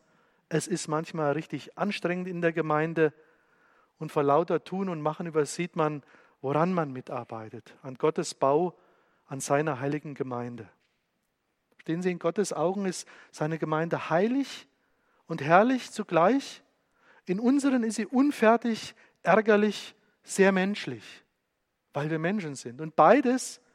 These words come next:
beides ist richtig. Und in dieser Spannung leben wir immer, wenn wir in Gemeinde leben, über Gemeinde reden.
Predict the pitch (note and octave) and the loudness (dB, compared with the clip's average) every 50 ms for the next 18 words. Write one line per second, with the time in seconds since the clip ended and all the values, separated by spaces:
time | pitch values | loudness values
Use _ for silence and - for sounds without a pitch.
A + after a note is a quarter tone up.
0 | _ _ _ _ _ _ _ _ - F3+ G#3 B3 B3 C4+ A3+ - A#3+ - - - | _ _ _ _ _ _ _ _ 10 10 10 10 8 4 0 -2 -4 -6 -4 -4
1 | C4 B3+ - - F3+ C#3+ B2 - - F3 F3 F3+ E3+ G3 F#3+ - G3+ F#3+ - - | -4 -4 -4 -4 -6 -6 -4 -6 -6 -4 -4 -4 -4 -2 0 0 0 0 0 0
2 | - G#3+ A#3+ C4+ C#4 C4 A3+ G3 E3 D3 - - - _ _ - D#3+ D#3+ F3+ F#3+ | 2 2 4 4 2 2 0 0 -2 -6 -10 -16 -20 _ _ -2 4 6 6 6
3 | G3 G3 F#3 E3 F3 F3+ F#3+ G3 G3+ G3+ F#3+ E3+ E3 F3+ F#3 F#3 F3 F3+ F3+ E3 | 6 4 2 -2 -2 0 0 0 2 2 2 2 0 -2 -2 -2 -2 2 4 4
4 | D#3+ D3 - - - - - - _ _ _ _ _ - G#3+ G#3+ G#3 G3+ F#3 F3+ | 4 4 2 -4 -18 -20 -20 -20 _ _ _ _ _ -2 0 2 2 2 4 6
5 | E3 E3 F3+ G3+ G3 F#3+ F3 F3+ F#3 F#3 F3+ F#3 G3 E3+ E3+ E3 E3+ E3 D#3 C#3+ | 6 6 4 4 2 2 2 4 2 2 0 0 0 2 2 2 2 0 -2 0
6 | C#3+ D3 D#3 D#3+ D3+ D3 C3+ B2+ B2 B2+ B2+ - A2 | -2 -2 -2 -2 -4 -4 -2 -4 -4 -6 -8 -10 -14